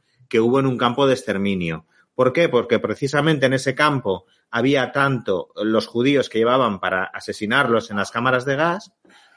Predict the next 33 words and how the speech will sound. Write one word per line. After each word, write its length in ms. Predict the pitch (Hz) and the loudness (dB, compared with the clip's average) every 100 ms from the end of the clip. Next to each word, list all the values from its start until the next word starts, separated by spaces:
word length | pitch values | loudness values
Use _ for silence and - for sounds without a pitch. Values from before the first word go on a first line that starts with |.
| - | -4
como, 540 | 139 143 156 175 175 127 117 | 0 2 4 2 0 0 2
eh, 520 | 110 107 104 101 - | 2 2 0 -2 -4
en 200 | 120 110 | -4 -4
paralelo 720 | 117 117 123 156 160 196 202 _ | 0 2 4 4 4 0 -4 _
los 220 | 117 117 | 0 0
barracones 580 | 110 110 117 131 151 165 | 2 0 0 0 0 0
donde 220 | 143 120 | 0 -2
metían 400 | 110 110 123 139 | -2 -2 0 2
a 80 | 135 | 2
los 200 | 117 107 | 2 0
soldados 580 | - 104 110 135 143 151 | 0 0 2 2 2 0
capturados 640 | 139 127 135 131 139 147 | -4 -4 0 2 2 2
del 120 | 139 104 | 2 0
Ejército 500 | - 104 107 107 87 | 0 -4 -2 -2 -2
Rojo. 380 | 80 - 80 _ _ _ - | -2 -6 -14 _ _ _ -2
Entonces, 720 | 113 107 131 135 120 98 - | 0 4 4 4 4 2 2
aunque 240 | 98 95 | -2 0
estaban 340 | 101 110 123 127 | -2 0 0 0
malnutridos 960 | 123 123 120 120 123 139 135 120 104 98 | 2 2 2 0 0 2 2 2 0 -2
y, 340 | 92 87 - | -2 -2 -6
eh, 120 | 85 | -10
maltratados 800 | 87 90 92 101 127 135 127 110 | -4 -2 0 0 2 4 4 0
y 60 | 95 | -2
tenían 240 | 101 120 | -2 0
más 120 | 123 123 | 0 -2
problemas, 600 | 127 131 143 151 175 - - - | 0 2 2 2 -2 -4 -16 -10
pues 140 | 107 | -6
tenían 240 | 117 127 | -2 0
una 100 | 117 | 0
experiencia 480 | 113 - 123 120 131 | -2 2 2 0 -2
militar 640 | 123 120 123 147 143 165 - _ _ | -2 0 0 2 2 0 -8 _ _
y 140 | 107 104 | -2 0
unas, 340 | 113 117 - | 2 0 -4